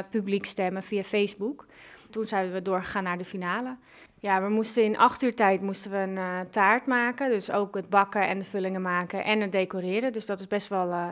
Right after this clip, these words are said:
kort in acht uur tijd. Je bent wel met z'n drieën, maar heel veel moet, moet drogen en natuurlijk in de oven en koe-, afkoelen. En, eh, we konden uiteindelijk dertig punten krijgen voor de smaak. Daar hebben we ook heel veel, eh, werk in gestoken, zodat, eh, ja, zodat we zeker achter de smaak stonden.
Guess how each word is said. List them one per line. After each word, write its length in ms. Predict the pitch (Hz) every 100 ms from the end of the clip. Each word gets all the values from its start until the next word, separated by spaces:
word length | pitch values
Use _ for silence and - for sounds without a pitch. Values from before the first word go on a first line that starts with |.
| 185 _ _
kort 320 | - 220 220
in 220 | - 220
acht 220 | 220 214 -
uur 140 | 220
tijd. 300 | 214 202 254
Je 60 | 196
bent 180 | 196
wel 100 | 196
met 160 | 190 190
z'n 100 | 208
drieën, 360 | 196 214 202 190
maar 240 | 185 185
heel 220 | 180 208
veel 200 | 214 202
moet, 260 | 196 190 -
moet 260 | 190 190
drogen 680 | 180 196 190 190 196 185 180
en 120 | 175
natuurlijk 280 | 180 180 180
in 60 | 233
de 100 | -
oven 520 | 185 190 190 185 185
en 180 | 180 180 - - -
koe-, 200 | 269 -
afkoelen. 600 | 233 - 254 233 226 285 - - - - -
En, 360 | 214 220 214
eh, 340 | 208 202 190 190
we 80 | 196
konden 240 | 202 226
uiteindelijk 400 | 208 202 202 202
dertig 280 | 190 233 233
punten 240 | 208 185 190
krijgen 280 | 185 180
voor 120 | - 185
de 60 |
smaak. 460 | 180 208 220 294 -
Daar 100 | 214
hebben 180 | 196 196
we 60 |
ook 60 | 190
heel 140 | 202
veel, 460 | 208 190 180 175 190
eh, 100 | - 180 175 175
werk 280 | 175 190 202
in 140 | 233
gestoken, 520 | 233 220 - 226 220 214
zodat, 360 | 208 190 185
eh, 60 | 185 180
ja, 240 | 196 165 - - -
zodat 320 | 196 196 180 175
we 60 |
zeker 500 | 185 220 214 208 190
achter 300 | - 202 -
de 60 | 185
smaak 360 | - 185 190
stonden. 440 | 214 - 226 226